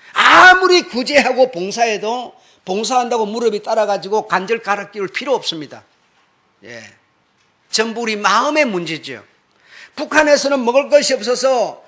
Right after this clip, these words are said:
"배고파, 배고파, 배고파"의 소리를 그대로 할 수 없어서 다른 행동을 하고 있죠. 로켓을 쌓아 올리고 있죠.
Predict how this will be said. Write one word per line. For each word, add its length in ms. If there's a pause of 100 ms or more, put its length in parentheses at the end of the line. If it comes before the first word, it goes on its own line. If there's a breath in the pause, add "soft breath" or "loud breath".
(220 soft breath)
"배고파, 540
배고파, 580
배고파"의 640
소리를 580 (1500 soft breath)
그대로 360
할 200
수 140
없어서 520 (460)
다른 300
행동을 380
하고 280
있죠. 340 (220 soft breath)
로켓을 440
쌓아 200
올리고 360
있죠. 320